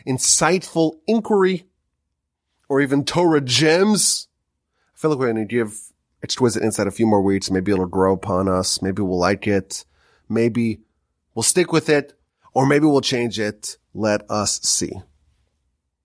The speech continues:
So listen to this question. Isaac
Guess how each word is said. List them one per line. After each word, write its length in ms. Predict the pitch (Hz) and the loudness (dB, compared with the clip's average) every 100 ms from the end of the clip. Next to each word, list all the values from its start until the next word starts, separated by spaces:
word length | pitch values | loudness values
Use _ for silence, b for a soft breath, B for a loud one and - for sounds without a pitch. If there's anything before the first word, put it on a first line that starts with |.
| _ _ _ _ B B B B | _ _ _ _ B B B B
So 260 | - 160 - | 2 2 2
listen 240 | 180 - | 0 2
to 100 | 151 | 4
this 140 | 120 113 | 2 2
question. 460 | - 80 - 69 - _ _ _ _ _ _ _ _ _ _ _ _ _ _ _ _ _ b b b b - | -2 -4 -6 -8 -12 _ _ _ _ _ _ _ _ _ _ _ _ _ _ _ _ _ b b b b -2
Isaac 560 | 165 165 156 - - | 0 0 -4 -6 -20